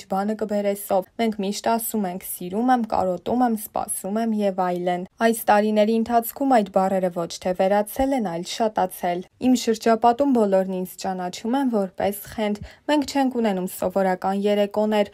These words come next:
նույնիսկ մեր փոքրիկ ծնունդը, հատկապես Արտակինը, միշտ հետաքրքիր տոնի ենք վերածում։ Արտակն ասում է՝ հյուրերը չեն սպասում, ինչպես է անցնելու ծնունդս, ասում են՝ ինչ ես անելու այս անգամ։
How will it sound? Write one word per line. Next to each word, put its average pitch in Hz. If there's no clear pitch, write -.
նույնիսկ 214
մեր 190
փոքրիկ -
ծնունդը, 240
հատկապես 240
Արտակինը, 208
միշտ 220
հետաքրքիր -
տոնի 220
ենք 185
վերածում։ 208
Արտակն 262
ասում 240
է՝ 220
հյուրերը 196
չեն 226
սպասում, 190
ինչպես 190
է -
անցնելու 196
ծնունդս, 208
ասում -
են՝ 285
ինչ 226
ես 262
անելու 233
այս 202
անգամ։ 190